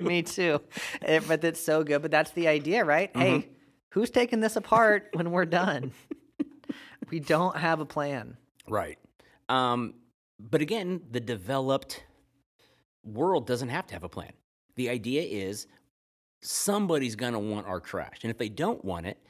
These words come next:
Speaker 2: we'll just put it someplace where people don't live.
Speaker 1: We sink it. <laughs> Right? What if the other method was, "Hey, you know what we have?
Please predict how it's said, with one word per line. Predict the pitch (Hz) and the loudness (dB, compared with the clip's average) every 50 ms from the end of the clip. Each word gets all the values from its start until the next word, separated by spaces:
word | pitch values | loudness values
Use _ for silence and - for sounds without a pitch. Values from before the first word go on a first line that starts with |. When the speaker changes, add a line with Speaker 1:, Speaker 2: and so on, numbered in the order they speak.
| _ - _ _ _ | _ -20 _ _ _
Speaker 2:
we'll | - 127 196 | -4 -2 -2
just | - 339 - - | -2 -4 -6 -4
put | - 220 196 | -2 -2 -2
it | 156 151 | -2 -2
someplace | - 202 180 170 - - 160 170 165 - | -4 -4 -4 -4 -4 -4 -4 -4 -4 -4
where | 151 135 | -6 -6
people | - - 160 - 165 | -6 -8 -6 -4 -2
don't | 147 156 160 - - | -2 -2 -2 -2 -4
live. | - 240 240 - - - - | -6 -6 -6 -8 -12 -14 -10
Speaker 1:
We | 156 156 147 | -8 -8 -8
sink | - - - 160 156 147 - 127 | -6 -4 -4 -4 -4 -4 -4 -6
it. | 120 - - - - - _ - | -6 -6 -8 -14 -20 -20 _ -18
<laughs> | - - - - _ _ - - - - - _ _ - - - - | -18 -18 -18 -20 _ _ -20 -20 -20 -20 -20 _ _ -20 -20 -10 -4
Right? | 131 127 131 180 202 - 143 | 2 4 4 4 4 4 4
What | 151 160 170 | 4 6 6
if | 196 185 - | 6 4 4
the | - 160 | 4 4
other | 156 160 170 147 131 135 | 4 6 4 4 2 2
method | 143 147 151 170 - 160 135 | 2 0 0 0 0 -2 -2
was, | 131 127 127 | -2 -2 -2
"Hey, | - - 143 139 131 | -2 -4 -4 -4 -4
you | 127 135 | -4 -4
know | 139 135 | -4 -2
what | 143 135 131 | -2 -2 -2
we | 139 135 | -2 0
have? | 135 139 156 175 175 | 0 0 0 -2 -4